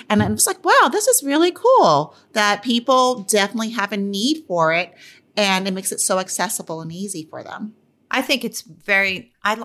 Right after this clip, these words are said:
Speaker 2: I like it too, because if people aren't comfortable actually going into an office, um, just because it's, it's a hard thing. I think mental health is,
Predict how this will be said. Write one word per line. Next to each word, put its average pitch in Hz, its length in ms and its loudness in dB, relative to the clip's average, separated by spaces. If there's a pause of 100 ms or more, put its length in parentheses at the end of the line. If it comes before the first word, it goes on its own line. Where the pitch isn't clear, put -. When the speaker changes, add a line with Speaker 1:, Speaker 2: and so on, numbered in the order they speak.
(120)
Speaker 2:
I 226 140 0
like 214 280 -4
it - 160 -14
too, 190 340 -6
because 190 360 -8
if 175 140 -16
people 208 280 -10
aren't 175 240 -4
comfortable 175 720 -12 (400)
actually 170 320 -6
going 151 320 -6
into 156 360 -14
an 160 120 -12
office, - 760 -4 (120)
um, 170 340 -10
just - 220 -14
because 202 280 -10
it's, - 460 -10
it's 240 180 -6
a 240 40 -2
hard 220 300 -4
thing. 170 300 -4
I 147 40 -10
think 156 240 -16
mental 170 340 -10
health 165 440 -6
is, 151 420 -10